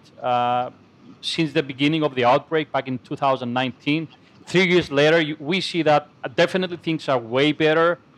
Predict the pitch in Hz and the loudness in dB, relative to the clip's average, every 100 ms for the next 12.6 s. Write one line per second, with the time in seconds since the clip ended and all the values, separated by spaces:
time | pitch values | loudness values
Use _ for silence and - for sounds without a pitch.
0 | _ - 131 131 127 127 131 147 151 - | _ 0 4 4 4 4 2 -2 -8 -6
1 | 147 147 143 - 147 135 139 151 156 - | -2 0 0 0 -4 -2 2 2 2 -2
2 | 151 139 123 - 131 135 123 123 147 190 | -4 -2 -4 -6 0 0 0 -2 0 0
3 | - 180 170 - - 131 131 127 - 135 | -2 -6 -8 -10 -8 0 2 0 -4 -10
4 | 127 170 170 160 170 160 156 147 _ _ | -2 0 0 -2 -4 -2 -2 -4 _ _
5 | _ - - 143 143 147 - 147 131 _ | _ -10 -2 0 0 -2 -8 -12 -12 _
6 | - 175 175 135 - 160 165 160 156 127 | -4 0 0 0 2 4 4 2 -2 -2
7 | 143 147 139 143 143 - 139 127 123 120 | 0 2 4 2 2 -6 -8 -6 -6 -10
8 | _ _ - 139 - 160 160 156 131 135 | _ _ -12 -6 0 0 0 -6 -4 -6
9 | - - 127 120 117 - 131 - - 165 | -4 -2 0 0 -2 -10 -12 -4 2 4
10 | 151 - 135 131 139 127 123 117 123 135 | 4 0 0 0 0 -4 -4 -6 -4 -4
11 | - 135 127 113 147 151 117 113 123 - | -4 -6 -6 -4 -6 -6 -10 -6 -8 -8
12 | - 131 170 135 180 | -12 -4 -2 -2 -4